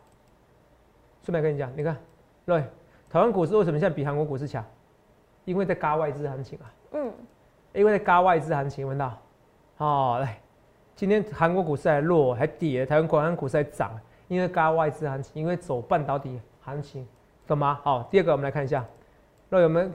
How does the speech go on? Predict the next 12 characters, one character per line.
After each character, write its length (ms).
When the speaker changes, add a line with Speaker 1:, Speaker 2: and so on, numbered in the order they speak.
Speaker 1:
再 80
跟 160
大 80
家 60
讲 140
嘛？ 120
你 80
看， 260
来， 220
友 220
达 200
嘛， 240